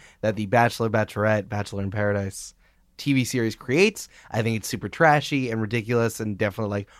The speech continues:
over the top. Though I acknowledge that it's crazy manipulative and the things that happen on Bachelor in Paradise last season was super murky and I take all this really seriously, the ways that, like, heterosexuality is, like, foisted upon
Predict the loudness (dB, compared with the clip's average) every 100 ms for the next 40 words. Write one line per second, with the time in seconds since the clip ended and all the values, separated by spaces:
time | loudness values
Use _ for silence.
0 | -2 2 2 2 0 -2 -4 -14 -18 4
1 | 8 8 8 8 10 8 4 0 0 0
2 | -8 -10 -10 -2 0 2 2 4 4 4
3 | 2 6 6 6 2 0 2 4 4 0
4 | 2 2 2 -2 -2 2 2 0 -4 0
5 | 2 2 2 -2 -6 -10 -10 -6 0 2
6 | 0 -4 -12 -2 -2 -2 -4 -2 0 0
7 | -2 -4 -4 -4 -4 -2 -4 -6 -8 _
8 | _ _ -2 2 4 4 2 0 0 0
9 | 2 2 2 0 0 2 2 2 0 -4
10 | -4 -6 -14 -16 -8 -8 -10 _ -2 2
11 | 2 4 2 4 6 6 8 6 4 2
12 | -4 -14 0 4 4 4 4 4 2 4
13 | 4 4